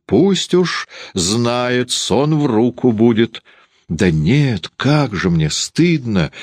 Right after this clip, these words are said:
Я ни за что не возьму», — отнекивалась Марта, жадными глазами посматривая на сторублевку. «Че кабенитесь, коли дают?» — сказал Виткевич.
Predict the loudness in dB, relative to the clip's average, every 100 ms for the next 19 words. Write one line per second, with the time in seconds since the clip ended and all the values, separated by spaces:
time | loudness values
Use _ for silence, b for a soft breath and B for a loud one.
0 | B B 0 2 2 -2 -4 -6 0 2
1 | 4 4 2 0 0 0 0 -2 -2 -2
2 | -2 0 0 0 0 -2 0 0 -2 -4
3 | B B -4 -2 -2 0 0 2 2 0
4 | 0 0 0 -2 -6 -2 -2 0 -2 0
5 | -2 -2 -6 -4 -2 -2 -2 -4 -8 -20
6 | B B B -6 -2 0 -2 -6 -2 0
7 | 2 2 2 -2 -4 -6 -8 -12 _ _
8 | B -4 0 0 2 0 2 0 -4 -16
9 | -20 _ b -10 -6 -2 0 0 0 -2
10 | -2 -2 -2 -2 -10